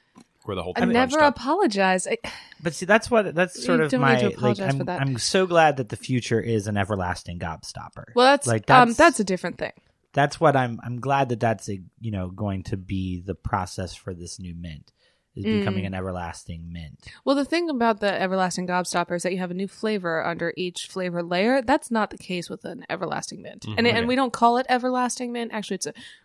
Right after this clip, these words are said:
Speaker 2: reusable mint. We find that is, uh, more congruent with the environmental,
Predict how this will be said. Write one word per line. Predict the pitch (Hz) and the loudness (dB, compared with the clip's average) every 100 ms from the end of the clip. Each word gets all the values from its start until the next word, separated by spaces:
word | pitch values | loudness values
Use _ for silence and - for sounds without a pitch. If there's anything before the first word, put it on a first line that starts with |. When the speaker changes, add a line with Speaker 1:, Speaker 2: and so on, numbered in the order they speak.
| - | -8
Speaker 2:
reusable | 220 226 240 208 202 | -6 -4 -4 -4 -6
mint. | 196 | -4
We | 185 | -4
find | 196 226 214 | 0 0 2
that | - | 0
is, | 185 175 - | 0 -2 -4
uh, | |
more | 180 196 196 | -4 -4 -4
congruent | 202 196 180 180 - | -6 -4 -4 -4 -6
with | 214 170 - - | -8 -8 -10 -16
the | 185 185 185 | -10 -8 -6
environmental, | 175 175 170 165 160 - 175 170 | -8 -4 -4 -4 -8 -8 -8 -8